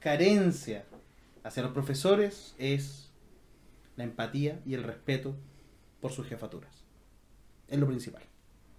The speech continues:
A mu-, eh, es un tema de, eh, eh, es un tema que está de lado a lado en, eh, en el plano, súper transversal, no importa si es un colegio caro, si es un colegio particular, si, si es subvencionado, si es un colegio público.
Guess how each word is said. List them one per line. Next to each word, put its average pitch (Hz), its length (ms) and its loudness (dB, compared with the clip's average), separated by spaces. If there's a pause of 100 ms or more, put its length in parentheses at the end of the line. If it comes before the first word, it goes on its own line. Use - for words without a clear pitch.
(580)
A 135 120 2
mu-, 202 260 6
eh, 185 180 0 (120)
es 196 160 4
un 196 280 2
tema 208 260 6
de, 185 180 6
eh, 170 240 0
eh, 170 220 -4 (120)
es 190 140 0
un 202 160 2
tema 214 320 6
que 185 360 2
está 190 520 2 (220)
de 180 180 6
lado 240 220 6
a 202 40 10
lado 151 240 4
en, 156 240 0
eh, 143 520 2
en 143 100 4
el 143 100 0
plano, 135 340 -2 (500)
súper 226 300 4
transversal, 143 500 0
no 160 60 0
importa 170 340 -2
si - 100 -4
es 156 80 -2
un 143 60 -4
colegio 147 360 -4
caro, 156 280 4
si 151 80 -4
es 151 40 -2
un 143 60 -6
colegio 143 680 -2
particular, 147 580 0
si, 139 200 -4 (480)
si - 220 -2
es 147 100 4
subvencionado, 170 800 6
si 160 140 0
es 160 60 2
un 156 80 -2
colegio 156 380 0
público. 170 640 6